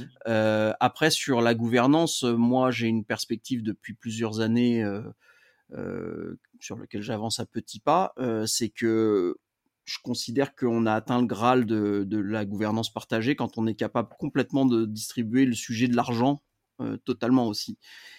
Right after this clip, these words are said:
Et, euh, jusqu'à présent, l'évolution de salaire, euh, on la pratique avec une consultation d'avis comme tout le reste,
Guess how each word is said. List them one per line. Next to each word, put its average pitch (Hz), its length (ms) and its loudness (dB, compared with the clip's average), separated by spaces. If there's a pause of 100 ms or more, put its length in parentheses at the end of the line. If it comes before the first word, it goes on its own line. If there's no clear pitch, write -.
(180)
Et, 107 200 -2
euh, 104 480 2
jusqu'à 117 360 -4
présent, 135 500 2
l'évolution 120 600 2
de 120 60 0
salaire, 120 580 2
euh, 98 300 -4
on 95 140 -4
la 95 120 -2
pratique - 500 -8
avec 95 460 -6
une 110 140 -2
consultation 107 640 -6
d'avis 104 360 -2
comme 107 260 -2
tout - 160 -4
le 104 60 0
reste, 160 380 -2